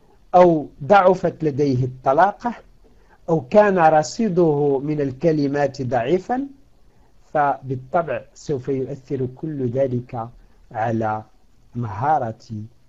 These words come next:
الفهم لديه. إذن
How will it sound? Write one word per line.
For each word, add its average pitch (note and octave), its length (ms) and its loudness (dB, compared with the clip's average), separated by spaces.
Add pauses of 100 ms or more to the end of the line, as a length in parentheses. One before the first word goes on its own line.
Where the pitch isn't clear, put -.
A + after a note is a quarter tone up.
(200)
الفهم A2 680 -4 (580)
لديه. G2 360 -10 (2250)
إذن C3 420 -2